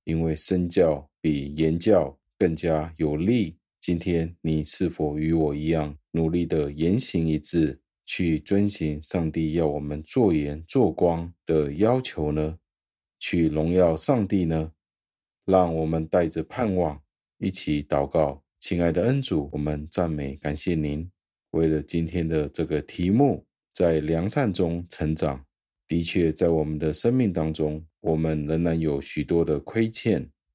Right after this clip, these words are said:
主啊，求您教导我们，需要每一天都行善，以至于每一日的行善，直到我们见您面的日子，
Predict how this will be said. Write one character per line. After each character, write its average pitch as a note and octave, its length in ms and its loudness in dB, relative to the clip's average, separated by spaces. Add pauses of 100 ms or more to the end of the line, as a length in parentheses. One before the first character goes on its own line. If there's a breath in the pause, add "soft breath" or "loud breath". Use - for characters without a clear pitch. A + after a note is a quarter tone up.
主 D#2 200 0
啊， C#2+ 220 0
求 - 220 -4
您 D#2+ 300 0
教 E2+ 200 2
导 D#2 140 0
我 D2+ 140 -2
们， D2 260 -8 (100)
需 - 200 -2
要 E2 300 4
每 D#2 200 -2
一 F2+ 80 0
天 G2 320 0
都 F#2 260 2
行 D#2 320 -4
善， F#2 400 -2 (520)
以 E2 100 -2
至 F2 260 0
于 E2 320 -2 (120)
每 F2 240 2
一 - 20 2
日 F#2 240 2
的 E2 140 0
行 E2 260 -2
善， E2 340 -2
直 - 220 -4
到 D#2+ 160 2
我 D2 160 0
们 D2+ 380 -4
见 G#2+ 200 2
您 E2 300 -2
面 A#2+ 300 2
的 D2+ 200 0
日 D#2 200 0
子， C#2+ 320 -10